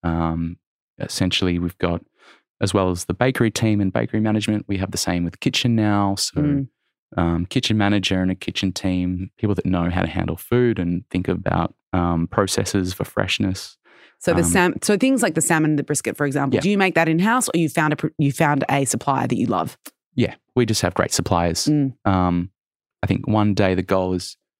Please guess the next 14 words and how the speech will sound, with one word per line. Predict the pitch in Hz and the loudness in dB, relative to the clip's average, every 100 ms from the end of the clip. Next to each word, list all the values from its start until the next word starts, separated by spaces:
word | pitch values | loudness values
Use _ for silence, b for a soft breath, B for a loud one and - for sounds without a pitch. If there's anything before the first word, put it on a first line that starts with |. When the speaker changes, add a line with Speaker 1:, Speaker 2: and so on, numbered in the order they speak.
| _ _ - | _ _ -2
Speaker 1:
as | 117 101 | 0 2
we | |
grow, | 92 104 151 | 0 0 0
we'd | 202 104 | 0 0
love | 101 107 | -2 -2
to | |
take | - - 95 - | -4 -2 -2 0
on | 87 90 | -2 0
more | 90 90 92 90 | 0 0 0 -2
of | 92 98 _ _ _ - | -4 -10 _ _ _ -12
the | 98 90 | -4 -2
processes | - 90 - - - 92 87 87 | 0 0 0 -2 -2 -2 -2 -4
in-house. | - 90 85 - - - - | -4 -2 -2 -4 -6 -14 -8
Speaker 2:
Yeah. | 143 | -6